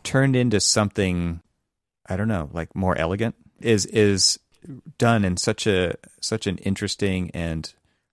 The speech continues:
beautiful way. It, you wanna touch it.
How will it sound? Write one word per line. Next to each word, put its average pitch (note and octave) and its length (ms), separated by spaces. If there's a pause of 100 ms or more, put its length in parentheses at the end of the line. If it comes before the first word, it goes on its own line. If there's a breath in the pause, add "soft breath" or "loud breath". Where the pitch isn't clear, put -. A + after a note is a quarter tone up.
(240)
beautiful G2 640
way. E2 400 (480)
It, A2 140
you A2+ 200
wanna C3 220
touch - 280
it. - 120